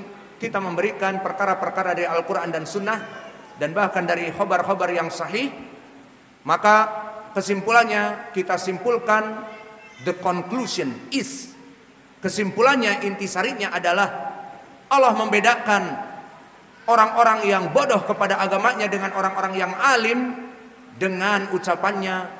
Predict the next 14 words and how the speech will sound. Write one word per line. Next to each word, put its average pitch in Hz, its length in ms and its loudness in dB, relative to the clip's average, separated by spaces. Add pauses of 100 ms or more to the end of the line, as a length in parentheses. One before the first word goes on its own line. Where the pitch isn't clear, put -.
(320)
"Qul 214 320 4
hal 185 220 2
yastawil 180 580 -2
ladina 170 400 -4
ya'lamun 160 640 -4 (420)
wal 170 220 0
ladina 165 420 0
la 185 220 4
ya'lamun." 190 500 0 (540)
Dengan 180 320 0
hal, 262 420 6 (480)
bimakna 208 540 0
hal 214 300 4 (280)
ingkari, 165 540 -4